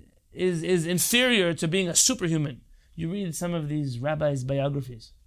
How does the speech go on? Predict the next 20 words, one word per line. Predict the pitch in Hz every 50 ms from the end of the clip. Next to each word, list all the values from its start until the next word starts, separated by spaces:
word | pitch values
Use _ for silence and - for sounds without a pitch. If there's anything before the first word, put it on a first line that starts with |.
| - - -
There's | - 156 147
a | 147
piece | 143 - 175 170 160
from | 165
Rav | 156 143 143 139 -
Kook. | - - 165 - - - - - - - - - - _ _ -
Rav | - -
Kook | - 185 185
has | 180 160 147
a, | 156 147 147 147 151
um, | 139 135 131 127 127 123 117 - - - - - - - _ _ _ _ _ _ _ - - - - - - -
posthumously, | - 214 208 196 - - 185 165 151 131 135 147
they | 160 180
published | - - 160 160 156 151 139
this | 143 135 127
diary | 127 151 143 147 151 151 147 143 143
of | - -
his | 135 131 -
called | - - 147 -
Chadarav. | - - 147 143 147 143 143 147 - -